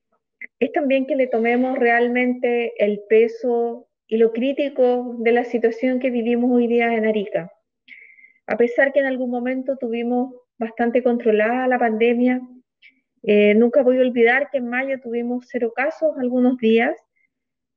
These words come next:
Eh, hoy día la situación es distinta. Y es distinta porque todos los días vemos cómo van aumentando los fallecidos.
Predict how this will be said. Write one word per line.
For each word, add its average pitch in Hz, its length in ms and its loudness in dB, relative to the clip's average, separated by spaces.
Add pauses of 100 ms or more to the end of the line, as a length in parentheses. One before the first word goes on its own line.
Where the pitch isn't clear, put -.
(160)
Eh, 220 420 6
hoy 240 200 2
día 262 200 0
la 277 140 -2
situación 233 480 -6
es 262 100 -6
distinta. 190 720 -8 (500)
Y 240 200 4
es 277 60 0
distinta 277 760 -2 (380)
porque 233 640 2
todos 277 280 6
los 285 160 -8
días 262 380 -2
vemos 262 380 -2
cómo 240 480 -2 (340)
van 233 160 2
aumentando 262 680 0
los 262 220 -6
fallecidos. 226 680 -4